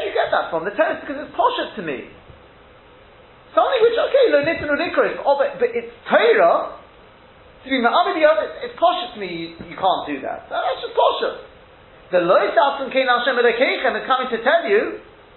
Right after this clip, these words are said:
that you should know, even just to put it in a place, when there's Kedusha, in other words, then, even that you can't do. Oh, but that's only with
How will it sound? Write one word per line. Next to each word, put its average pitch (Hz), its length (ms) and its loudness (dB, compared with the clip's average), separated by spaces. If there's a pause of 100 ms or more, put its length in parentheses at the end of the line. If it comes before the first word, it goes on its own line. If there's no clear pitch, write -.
(180)
that 147 160 -10
you - 160 -14
should 139 80 -10
know, 214 240 0
even 208 240 -6
just 156 160 -10
to - 80 -12
put - 160 2
it 160 160 0
in - 20 -2
a 147 140 -4
place, 135 320 -2 (1040)
when 135 160 -8
there's 117 160 -14
Kedusha, 127 320 -10
in 107 80 -12
other 104 160 -10
words, 123 320 -2 (320)
then, 339 800 2 (1600)
even 151 160 -12
that 151 160 -4
you 127 80 -14
can't 120 320 -8
do. 82 80 -20 (2000)
Oh, 143 160 0
but 147 160 -6
that's 180 320 -2
only 147 240 -6
with 147 160 -12